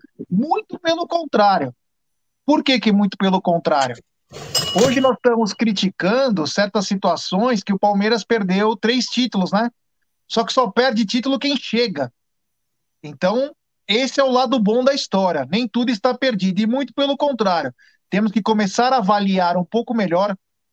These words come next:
O Palmeiras sempre precisou de re-, é, de contratações pontuais, alguns acertos. Então, quer dizer, é... precisa mais de boa vontade, saber como vai virar agora o futebol,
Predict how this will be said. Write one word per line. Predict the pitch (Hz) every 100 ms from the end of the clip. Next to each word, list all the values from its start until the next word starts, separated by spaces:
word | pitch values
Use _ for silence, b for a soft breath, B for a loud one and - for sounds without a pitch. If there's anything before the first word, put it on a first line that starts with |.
| _
O | 196
Palmeiras | 190 262 285 269 -
sempre | 294 302 294
precisou | 262 202 220 220 214
de | 220 220
re-, | 175 220 214
é, | 185 180
de | 214 196
contratações | 226 226 226 214 190 202 190
pontuais, | - 240 240 185 160 180 196 190 - _ _ _ _ _ _
alguns | 180 190 208 247 214
acertos. | 185 - 196 214 214 202 - b _ _ -
Então, | 247
quer | 262
dizer, | 196 185 170 147 - _ _
é... | 185 185 180 175 175 175 175 175 _ _ _ _ _
precisa | - 214 220
mais | 226 262
de | 196 226
boa | 170 240 254
vontade, | 196 214 196 185 196 240 220 269 - _ _ _ _ _ _ -
saber | - 170 214
como | 226 226
vai | 196 214
virar | 185 202 196
agora | 180 180 190
o |
futebol, | - 185 131 143 175 269